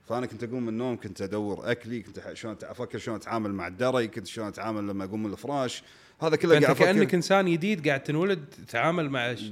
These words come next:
Speaker 1: قاعد أتعامل مع
Speaker 2: ش-،
Speaker 1: أشياء كلها
Speaker 2: بشيء
Speaker 1: بشكل
Speaker 2: أنت
Speaker 1: مختلف. إيه.
Speaker 2: مو
Speaker 1: فمو فاضي أصلًا أفكر بش-، ش-، شنو قاعد
Speaker 2: بديت
Speaker 1: يصير.
Speaker 2: تحس بقيمة الحواس اللي عندك، صح؟
Speaker 1: آه.
Speaker 2: بوجودها، بفقدها، ب-، يعني، مثلًا، أنت ممكن كنت قبل تسمع،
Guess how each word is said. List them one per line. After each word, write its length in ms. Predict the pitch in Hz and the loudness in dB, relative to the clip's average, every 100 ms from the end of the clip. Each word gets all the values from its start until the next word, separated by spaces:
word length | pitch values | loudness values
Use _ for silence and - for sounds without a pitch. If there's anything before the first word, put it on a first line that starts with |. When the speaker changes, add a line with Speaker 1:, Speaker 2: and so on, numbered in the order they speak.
| - | -8
Speaker 1:
قاعد 140 | 117 | -2
أتعامل 300 | 131 147 151 | 0 2 2
مع 60 | 143 | 2
Speaker 2:
ش-، 60 | |
Speaker 1:
أشياء 180 | 135 151 | 4 4
كلها 160 | 135 160 | 6 8
Speaker 2:
بشيء 180 | 202 220 | 8 8
Speaker 1:
بشكل 80 | |
Speaker 2:
أنت 160 | 185 147 | 6 6
Speaker 1:
مختلف. 420 | 160 127 - 143 | 4 2 -2 2
إيه. 100 | 151 | 6
Speaker 2:
مو 480 | 185 170 143 123 80 - _ | 8 6 4 0 -6 -14 _
Speaker 1:
فمو 320 | - 214 247 247 | -6 -2 0 2
فاضي 340 | 262 254 170 | 4 4 4
أصلًا 300 | 180 - 123 | 2 2 -2
أفكر 300 | 120 147 113 | -2 -2 -2
بش-، 300 | 98 95 117 | -4 -8 -8
ش-، 260 | 113 127 117 | -6 -4 -2
شنو 180 | 123 | 0
قاعد 120 | 113 139 | 2 6
Speaker 2:
بديت 200 | 208 - | 8 6
Speaker 1:
يصير. 120 | 117 | 2
Speaker 2:
تحس 260 | 220 - | 0 0
بقيمة 400 | 185 - 185 175 170 | 0 2 2 2 0
الحواس 520 | 131 139 143 139 - | -2 0 2 0 -2
اللي 200 | 117 113 | -8 -6
عندك، 320 | 110 113 92 | -8 -10 -12
صح؟ 180 | - 127 - _ _ _ _ _ _ _ _ _ _ _ _ - | -12 -14 -14 _ _ _ _ _ _ _ _ _ _ _ _ -10
Speaker 1:
آه. 260 | 104 101 131 | -2 2 2
Speaker 2:
بوجودها، 580 | 139 127 156 151 104 117 | 2 2 2 2 -2 -4
بفقدها، 760 | 113 113 139 - 110 107 104 | -4 -4 -4 -6 -8 -6 -6
ب-، 460 | 101 98 104 104 98 - - | -8 -8 -8 -8 -10 -16 -6
يعني، 180 | 120 135 | 0 4
مثلًا، 340 | 170 180 185 180 | 6 8 6 6
أنت 140 | 180 | 2
ممكن 220 | 185 180 | 0 0
كنت 280 | - 160 139 | -2 0 2
قبل 180 | 165 156 | 2 4
تسمع، 400 | 185 - 135 | 0 0 -2